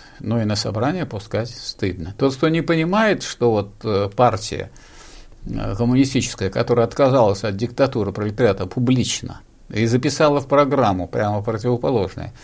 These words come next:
что тот, кто не понимает, что это буржуазное перерождение партии, я бы сказал, что это либо идиот, либо политически настолько неграмотен, что его, конечно, э,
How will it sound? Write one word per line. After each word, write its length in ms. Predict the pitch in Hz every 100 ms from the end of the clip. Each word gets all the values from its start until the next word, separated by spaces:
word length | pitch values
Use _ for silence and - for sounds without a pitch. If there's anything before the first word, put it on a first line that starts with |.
| - - - - -
что 200 | - 104
тот, 200 | 147 151
кто 120 | 151
не 120 | 147
понимает, 500 | 143 151 160 226 226
что 180 | 196 -
это 160 | 120 117
буржуазное 540 | 117 110 131 104 107
перерождение 760 | 113 110 123 120 107 95 101 - - -
партии, 500 | 101 - - 82 82
я 220 | 98 110
бы 100 | 175
сказал, 260 | - 170 151
что 160 | 120
это 200 | 117 123
либо 300 | 120 127 135
идиот, 380 | 139 196 220 - - - - - - - 117
либо 240 | 123 135
политически 480 | 139 135 143 131 127
настолько 420 | 127 123 131 131
неграмотен, 640 | 123 123 185 220 131 107 104
что 200 | - 110
его, 200 | 131 190
конечно, 460 | 117 131 160 165
э, 280 | 135 98